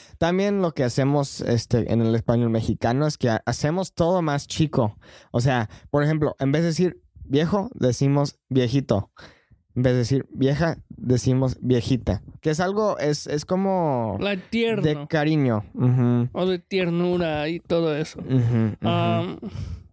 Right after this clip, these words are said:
Speaker 2: también algo es burro. Ah, puede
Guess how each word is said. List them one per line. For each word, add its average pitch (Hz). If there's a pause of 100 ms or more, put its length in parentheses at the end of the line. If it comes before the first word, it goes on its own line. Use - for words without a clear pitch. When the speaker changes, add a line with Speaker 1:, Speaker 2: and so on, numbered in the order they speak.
(260)
Speaker 2:
también 240
algo 247 (500)
es 190
burro. 214 (880)
Ah, 165 (540)
puede 208